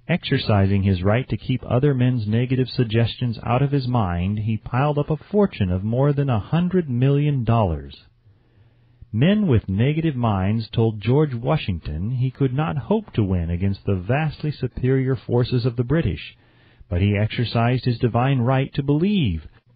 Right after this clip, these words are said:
Therefore, this book was published under the protection of the Stars and Stripes, while the name of Lord Cornwallis has been all but forgotten.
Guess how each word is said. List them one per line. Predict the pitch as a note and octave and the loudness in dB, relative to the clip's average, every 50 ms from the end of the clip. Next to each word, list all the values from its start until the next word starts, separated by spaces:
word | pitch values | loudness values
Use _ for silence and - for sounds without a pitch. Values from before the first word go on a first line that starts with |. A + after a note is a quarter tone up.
| _ - | _ -2
Therefore, | F#2 F2+ G#2 C#3+ E3 D3+ - - F#2 E2+ E2 E2 F2+ G#2+ | 2 4 4 4 4 2 0 0 0 2 2 2 2 2
this | A2 A2+ A2+ - | 2 2 0 0
book | - - G#2+ - - | 0 0 0 0 2
was | A2 G#2+ - | 0 -2 0
published | - - D3 D3 A#2 F#2+ F#2+ G2 - - | 0 0 0 2 2 2 2 2 0 0
under | G#2 G#2 G#2+ | 0 0 0
the | G2+ G#2+ | -2 -2
protection | - - G#2 - B2+ C3+ - - - D#3+ D#3 D#3 | -2 -2 -2 0 0 -2 -2 -4 -4 -4 -4 -2
of | - G#2+ F#2+ | -4 -4 -4
the | G2+ G2+ | -4 -6
Stars | - - - A#2 A#2+ B2+ B2+ A#2+ | -6 -4 -2 -2 0 0 0 0
and | C3+ C3 B2 | -2 -4 -6
Stripes, | - - - D#3+ D3+ G2+ E2+ E2 - - - - - | -6 -6 -4 -2 -2 -2 -4 -6 -10 -14 -16 -14 -8
while | - F#2 F#2 F#2 | -4 -2 0 0
the | F2+ F#2+ | 0 0
name | F#2+ G#2+ A#2+ C3 C#3 C#3+ | 0 0 0 0 0 0
of | C3 A2 G2 G2+ | 0 -2 -2 0
Lord | G2+ A2 A#2 B2+ C3 B2 B2 | 0 2 2 2 2 0 -2
Cornwallis | - B2+ B2+ B2+ B2 A#2 A#2+ A#2+ G#2 E2+ E2 F2+ F#2+ - - - - - | -2 -2 -2 -2 -2 0 0 2 2 2 2 0 -2 -4 -10 -16 -10 -6
has | G2+ G2 F#2+ F#2+ | -4 -4 -4 -2
been | F#2 G#2 G#2+ G#2 | 0 0 2 2
all | - - G#2+ A2+ B2 B2 B2+ A#2+ | 0 -2 -2 -2 -2 -2 -2 -2
but | A2+ A#2+ A2 - - | -2 -2 -4 -4 -4
forgotten. | - B2 A2+ G#2+ A2+ G#2 - - F2 D#2 C#2+ C#2 | -6 -4 -2 -2 -2 -2 -2 -6 -10 -12 -12 -14